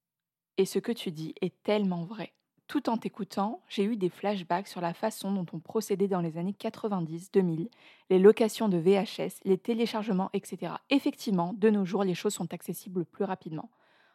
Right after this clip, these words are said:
En résumé, c'est un plaisir de t'écouter, on a le sentiment d'être avec toi,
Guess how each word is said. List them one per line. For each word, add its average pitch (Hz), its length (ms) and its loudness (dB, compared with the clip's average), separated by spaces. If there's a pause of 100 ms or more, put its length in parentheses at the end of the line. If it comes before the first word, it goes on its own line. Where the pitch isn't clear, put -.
(100)
En 208 140 6
résumé, 202 500 2
c'est - 180 -8
un 170 160 0
plaisir 220 460 0
de 208 80 0
t'écouter, 185 580 -4
on 180 160 -2
a 170 220 -4
le 180 100 -6
sentiment 202 480 -6
d'être 202 220 -4
avec 175 200 -4
toi, 190 220 -8